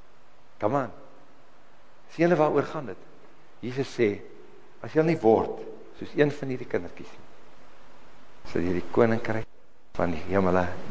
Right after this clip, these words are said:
nie kan ingaan nie." Hierdie tog, hierdie, ek wil nou die Engelse woord gebruik, hierdie journey, wat is 'n journey? Hierdie reis. Hierdie reis na binne toe.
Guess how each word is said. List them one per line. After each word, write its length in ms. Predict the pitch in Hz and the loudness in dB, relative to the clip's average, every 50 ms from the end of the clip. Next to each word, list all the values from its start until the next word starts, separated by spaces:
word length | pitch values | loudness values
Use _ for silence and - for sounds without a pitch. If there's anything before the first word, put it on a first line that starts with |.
| 90 92 | 0 0
nie 80 | 98 95 | 0 2
kan 240 | - - 101 92 | 2 2 2 2
ingaan 360 | 90 95 92 87 - - 78 - | 2 0 0 0 2 2 0 0
nie." 100 | - - - - - - - - - - - - - - - - - - - - - | 0 -4 -6 -8 -10 -14 -14 -14 -14 -14 -14 -14 -14 -14 -14 -14 -14 -12 -12 -8 -6
Hierdie 260 | - 117 147 - - | -4 -4 -4 0 6
tog, 220 | - 160 123 - - - - - - - - - - - - - - - - - - - - - - - - - - - - - - | 8 8 8 8 6 -2 -6 -6 -8 -8 -8 -8 -8 -8 -8 -8 -10 -10 -10 -10 -10 -10 -10 -10 -10 -10 -10 -10 -10 -8 -6 -2 4
hierdie, 280 | 107 113 131 147 147 135 - - - - - - - - - - - - - - | 6 6 6 6 4 0 -4 -6 -8 -8 -10 -10 -10 -10 -10 -10 -10 -10 -6 -2
ek 180 | - 101 - - | -2 -2 0 2
wil 80 | 104 107 | 6 8
nou 100 | 90 87 | 8 8
die 100 | 92 95 | 8 4
Engelse 260 | 110 123 120 - 107 | 2 2 0 2 4
woord 200 | 101 107 104 - | 6 6 6 4
gebruik, 300 | - 85 95 90 85 - | 2 2 2 2 2 2
hierdie 220 | 98 104 110 107 | 0 2 2 2
journey, 380 | 95 107 117 110 101 - - - - - - | 8 10 12 12 10 10 4 -2 -4 -4 -2
wat 160 | - - - | -2 -2 -2
is 100 | 113 101 | -2 -4
'n 100 | 101 98 - | -4 -4 0
journey? 300 | 98 101 95 87 82 76 - - - - - - - | 4 4 4 4 2 -6 -10 -10 -10 -10 -10 -6 0
Hierdie 200 | 107 110 117 107 | 4 6 8 8
reis. 380 | 95 90 85 - - - - - - - - - - - - - - - - - - - - - | 8 8 6 4 -2 -8 -8 -10 -10 -10 -10 -10 -10 -10 -10 -10 -12 -12 -12 -14 -14 -12 -6 0
Hierdie 260 | 107 127 147 139 117 | 2 2 4 2 2
reis 600 | 90 92 110 107 98 - - - - - - - - - - - - - - - - - - - - - - - - | 4 4 4 4 4 2 -4 -8 -8 -10 -12 -12 -12 -12 -12 -12 -12 -14 -14 -14 -14 -14 -14 -14 -12 -12 -10 -6 0
na 120 | 92 92 | 0 2
binne 260 | 80 80 95 87 87 80 - | 2 4 2 0 0 -4 -6
toe. 120 | - - | -8 -8